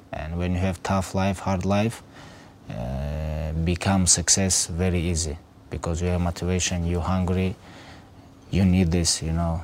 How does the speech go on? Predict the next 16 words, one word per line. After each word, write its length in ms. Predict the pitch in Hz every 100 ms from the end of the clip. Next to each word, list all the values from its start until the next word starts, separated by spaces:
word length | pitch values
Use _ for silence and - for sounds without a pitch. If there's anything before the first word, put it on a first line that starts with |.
| -
And 400 | 90 80 80 80
when 200 | 95 98
you 60 | 98
have 180 | 95 82
everything, 500 | 90 90 - 92 82
you 140 | 85
have 180 | 85 85
money, 360 | 87 90 90 85
you 120 | 82
have 160 | 82
food, 340 | - - 90 85
you 140 | 85 87
know, 120 | 80
you 120 | 80
have 220 | 82 78
house, 600 | 82 90 92 87 - -